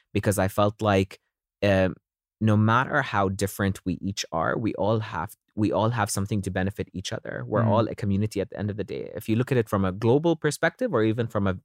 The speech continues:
Speaker 1: a, a, a neighborhood perspective. So I think going back to the question, the thing that I, ties in everything I've ever done was the fact of community and bringing people together. Um, when it comes to the F and B side, uh, my,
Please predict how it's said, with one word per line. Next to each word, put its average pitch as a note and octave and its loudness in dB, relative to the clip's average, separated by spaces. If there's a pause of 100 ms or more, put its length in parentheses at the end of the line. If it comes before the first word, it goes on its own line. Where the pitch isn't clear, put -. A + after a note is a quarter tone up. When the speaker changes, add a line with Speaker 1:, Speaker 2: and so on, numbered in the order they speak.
Speaker 1:
a, F2 -4
a, F2+ -2
a F#2 -2
neighborhood G#2 0
perspective. G2+ -8 (640)
So A#2+ 0
I A2+ 4
think D3+ 0
going B2+ 2
back A#2 -2
to - -16
the A#2 -2
question, A#2+ -2
the A2+ -2
thing C#3+ -2
that C3+ 0
I, - -2 (180)
ties G#2+ 2
in G2+ 0
everything B2 2
I've F#2 0 (120)
ever A#2 0
done G#2 -4
was F#2+ -2
the - -8
fact - -8
of F#2+ -6
community G#2+ 0
and G2 0
bringing F#2 0
people F2 -6
together. E2+ -6 (520)
Um, F#2 0
when G2+ -2
it G#2 -6
comes A#2 -2
to A2 -4
the G2 -2
F G#2 -6
and G2+ 2
B G2+ -2
side, - -12 (100)
uh, F#2 -4
my, G#2 0